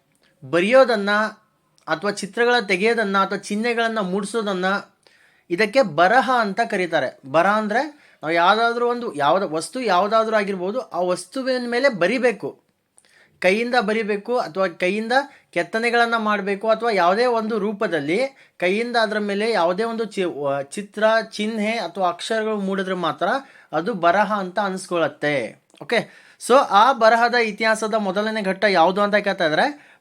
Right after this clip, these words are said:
ಭಾವಲೇಖನ, ಚಿತ್ರಲೇಖನ, ಧ್ವನಿ ಲೇಖನ, ಅಕ್ಷರ ಲೇಖನ. ಇದರಲ್ಲಿ ಒಂದು ಭಾವಲೇಖನ ಅಲ್ಲ, ಯಾಕಂದ್ರೆ ಭಾವಗಳನ್ನ ಲೇಖನಿಯ ಮುಖಾಂತರ ಬರಿಬೋದು, ಆದ್ರೆ ಭಾವಲೇಖನ ಅಂತ ಇರಲ್ಲ,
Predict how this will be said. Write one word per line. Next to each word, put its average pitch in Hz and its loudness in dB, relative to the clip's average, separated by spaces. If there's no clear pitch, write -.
ಭಾವಲೇಖನ, 226 2
ಚಿತ್ರಲೇಖನ, 214 -2
ಧ್ವನಿ 180 -2
ಲೇಖನ, 208 -2
ಅಕ್ಷರ 190 -2
ಲೇಖನ. 185 -4
ಇದರಲ್ಲಿ 240 0
ಒಂದು 240 -2
ಭಾವಲೇಖನ 233 0
ಅಲ್ಲ, 190 0
ಯಾಕಂದ್ರೆ 170 0
ಭಾವಗಳನ್ನ 214 0
ಲೇಖನಿಯ 208 -4
ಮುಖಾಂತರ 202 -6
ಬರಿಬೋದು, 226 2
ಆದ್ರೆ 214 2
ಭಾವಲೇಖನ 220 0
ಅಂತ 220 -2
ಇರಲ್ಲ, 175 2